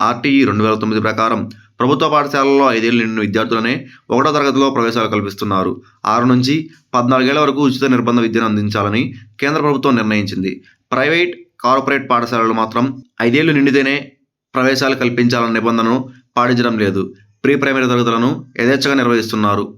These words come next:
మూడేళ్ల వయసు నుండే పిల్లలను నర్సరీలో చేర్చుకుంటున్నాయి. దీంతో ఆ పిల్లలు నర్సరీ, ఎల్కేజీ, పీపీ వన్, యూకేజీ, పీపీ టూ అయ్యాక ఒకటో తరగతిలోనూ అక్కడే చదువును కొనసాగిస్తున్నారు.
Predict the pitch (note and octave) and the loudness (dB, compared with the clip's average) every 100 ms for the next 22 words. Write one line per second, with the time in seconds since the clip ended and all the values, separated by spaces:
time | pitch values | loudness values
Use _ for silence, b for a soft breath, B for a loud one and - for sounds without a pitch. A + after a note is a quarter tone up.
0 | - A#2 A#2 B2 C#3+ C3+ C3 C3 B2+ C3 | -14 -2 2 2 2 2 0 2 2 2
1 | E3 B B B - C#3 D#3 D3+ G#2 - | -2 B B B -2 0 2 0 -2 -4
2 | B B B2 B2+ D#3+ D#3 D3 B2+ B2+ A#2 | B B -2 0 0 2 2 0 0 -4
3 | A2 G#2+ G2+ G2 G2 B B - B2+ D3 | -2 0 0 -2 -4 B B 0 2 2
4 | C3 G#2 - B - A2+ A#2+ B2+ C3 D3+ | 2 0 -4 B -4 -2 0 2 2 0
5 | - - A2 G#2+ A#2+ C3 - - - G#2+ | -2 -4 -2 -2 -2 -2 -2 -10 -4 -2
6 | A2+ C3+ G2+ E2+ - G#2+ A2 G#2+ A#2 C#3+ | 0 -2 -2 -6 -6 -4 0 0 0 -2
7 | B B - C3 C#3 D3 G#2+ - - _ | B B 0 2 2 0 -2 -6 -12 _
8 | C#3 C#3+ C#3+ C#3 D3 E3+ E3 - _ - | -2 0 0 0 0 0 -4 -18 _ -6
9 | A2+ A#2+ A#2+ A#2+ B2+ D3+ B B B - | 0 0 0 -2 -2 -4 B B B -4
10 | A2+ C#3+ E3 D3 D3+ C#3+ C#3 C#3 F3+ - | 0 2 2 0 2 2 2 2 -2 -6
11 | - G#2 D3 D3+ C3+ C3+ B2 A2 G#2+ G#2 | -8 -4 -4 -2 0 2 0 0 0 -2
12 | G#2 G#2 F#2+ | -2 0 0